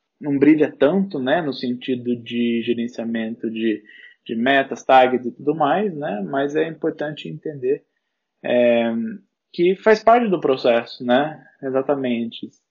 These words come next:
a gente tá olhando, mirando à frente, entendendo como que a gente pode ter os retornos, como pode ser melhor pra sociedade, como pode ser melhor pro, pro, pra todos os acionistas no sentido da marca, né? Não só quem compra, mas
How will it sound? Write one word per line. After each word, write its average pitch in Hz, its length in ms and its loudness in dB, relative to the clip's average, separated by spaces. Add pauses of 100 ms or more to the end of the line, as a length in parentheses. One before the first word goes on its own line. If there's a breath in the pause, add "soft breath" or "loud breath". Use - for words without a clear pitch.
(300)
a - 20 -6
gente 123 140 -6
tá 135 100 -2
olhando, 127 500 2
mirando 120 340 -2
à 131 60 -6
frente, 127 600 -8
entendendo 117 800 -4 (520 loud breath)
como 135 180 -4
que 143 100 -6
a - 20 -4
gente 139 140 -10
pode 131 280 -2
ter 139 180 2
os 135 140 2
retornos, 127 440 -6
como 135 180 -6
pode 131 240 0
ser 139 80 0
melhor 127 280 0
pra 143 120 -8
sociedade, 123 800 -2
como 131 220 -12
pode 123 360 -4
ser 131 120 -2
melhor 117 340 -4
pro, 127 340 -2 (580 soft breath)
pro, 110 1000 0
pra 127 140 0
todos 170 340 2
os 143 60 0
acionistas 147 640 2
no 131 80 -4
sentido 123 420 -6
da 117 160 0
marca, 127 420 0
né? 131 220 -4
Não 123 160 -2
só 131 140 -4
quem 127 200 -12
compra, 127 500 -6
mas 110 440 -10